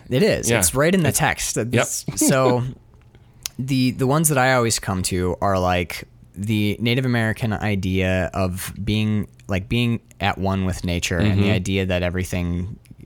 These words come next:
Speaker 1: i-, you know, is connected and that there's,
Speaker 2: I,
Speaker 1: like,
Speaker 2: I
Speaker 1: a
Speaker 2: love
Speaker 1: spirit running through everything.
Speaker 2: Love, love.
Speaker 1: Right. And so,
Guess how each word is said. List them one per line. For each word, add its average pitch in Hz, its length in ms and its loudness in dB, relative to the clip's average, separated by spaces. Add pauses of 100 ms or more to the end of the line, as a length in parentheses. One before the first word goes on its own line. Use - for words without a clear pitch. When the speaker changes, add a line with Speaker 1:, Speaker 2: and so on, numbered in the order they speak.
(220)
Speaker 1:
i-, 92 40 -4
you 90 200 -2
know, 85 140 -2
is 87 160 -2
connected 104 480 -2
and 90 120 -4
that 85 120 -10
there's, 95 160 0
Speaker 2:
I, 104 60 4
Speaker 1:
like, 101 80 2
Speaker 2:
I 101 120 2
Speaker 1:
a 104 40 4
Speaker 2:
love 95 280 2
Speaker 1:
spirit 113 200 2
running 98 200 -4
through 101 120 -6
everything. 98 340 -4 (120)
Speaker 2:
Love, 73 300 -6
love. 64 320 -10 (280)
Speaker 1:
Right. 170 340 2
And 165 300 2
so, 170 720 2